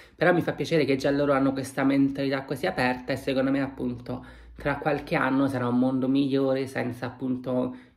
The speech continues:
eh, senza la pressione, no? Perché molta gente, è brutto da dire, ma sente la pressione delle etichette, e magari appunto se capita a un uomo etero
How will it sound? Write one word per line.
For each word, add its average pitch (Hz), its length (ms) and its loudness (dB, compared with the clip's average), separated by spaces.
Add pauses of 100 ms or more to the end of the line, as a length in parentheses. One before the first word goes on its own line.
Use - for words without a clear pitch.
(240)
eh, 131 240 -2
senza 147 300 0
la 147 100 4
pressione, 147 680 2
no? 143 220 2
Perché 143 220 -4
molta 139 320 2
gente, 156 420 2
è 131 80 0
brutto 127 300 -4
da 147 80 0
dire, 143 180 2
ma 127 140 4
sente 127 300 -2
la 127 120 2
pressione 127 400 -2
delle 123 180 0
etichette, 143 840 0 (360)
e 131 320 -2 (220)
magari 143 360 2
appunto 131 420 -2
se 147 240 -4
capita 135 500 0
a 127 80 0
un 127 100 2
uomo 135 200 2
etero 123 640 -2